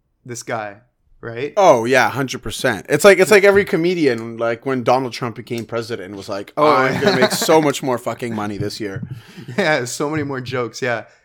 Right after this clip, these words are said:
Speaker 1: Uh, it's a media darling. They, they love it 'cause it just drags in clicks. But, yeah.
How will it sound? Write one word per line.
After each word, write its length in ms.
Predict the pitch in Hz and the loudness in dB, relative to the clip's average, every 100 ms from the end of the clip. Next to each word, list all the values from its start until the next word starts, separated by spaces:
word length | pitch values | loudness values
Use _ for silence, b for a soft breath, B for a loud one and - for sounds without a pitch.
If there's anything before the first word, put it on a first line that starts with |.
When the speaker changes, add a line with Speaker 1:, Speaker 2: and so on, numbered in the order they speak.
| b 120 | b -8
Speaker 1:
Uh, 180 | 117 117 | -6 -6
it's 140 | 120 | -6
a 60 | 139 | -6
media 340 | 147 165 139 | -2 0 0
darling. 500 | 120 117 123 113 107 | -2 -8 -8 -10 -12
They, 220 | 110 113 - | -10 -12 -10
they 200 | 113 123 | -10 -8
love 280 | 110 113 113 | -8 -8 -8
it 140 | 107 | -10
'cause 300 | - 107 - | -12 -16 -14
it 120 | 123 | -14
just 200 | 113 123 - _ _ _ _ - | -12 -14 -16 _ _ _ _ -12
drags 300 | 123 123 117 | -10 -8 -10
in 140 | 117 | -12
clicks. 460 | - 123 110 - - _ _ _ _ _ _ _ _ | -10 -8 -8 -12 -20 _ _ _ _ _ _ _ _
But, 240 | 113 117 123 113 131 | -14 -12 -12 -16 -16
yeah. 200 | 113 | -16